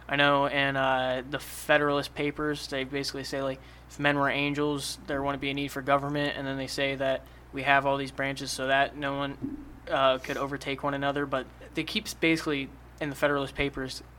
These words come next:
and I know that's way back Revolutionary times, but it basically speaks the truth to how, you know, humans, it's in our nature to try and have a, this need for power, uh, in basically, like, a psychological sense to try and,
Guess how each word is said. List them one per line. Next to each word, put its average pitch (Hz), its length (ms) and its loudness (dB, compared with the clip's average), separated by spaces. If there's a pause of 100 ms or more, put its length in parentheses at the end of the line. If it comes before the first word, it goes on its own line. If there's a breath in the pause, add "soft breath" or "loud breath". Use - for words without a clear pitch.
and 135 180 4
I 135 40 6
know 139 180 4
that's 135 300 0 (160)
way 139 220 -2
back 135 340 4
Revolutionary 135 560 -4
times, 131 280 -4 (600 loud breath)
but 139 220 6 (360)
it 139 120 0
basically 156 340 0
speaks 160 320 -2
the 135 80 -6
truth 151 460 -4
to 131 380 2
how, 135 300 4 (460)
you 160 100 -4
know, 127 180 -4 (120)
humans, 151 680 0 (120)
it's 135 320 -6
in 147 140 0
our 139 100 2
nature 139 260 -2
to 127 80 -10
try 139 260 0
and 131 140 -6 (360 loud breath)
have 135 180 6
a, 131 200 0
this 135 220 -4
need 139 240 2
for 131 160 -6
power, 135 520 6 (500 loud breath)
uh, 127 340 6 (540)
in 139 220 -2
basically, 139 420 0
like, 131 160 0
a 127 140 0
psychological 131 560 0
sense 135 340 -4
to 127 120 -4 (120)
try 135 260 2
and, 131 180 -6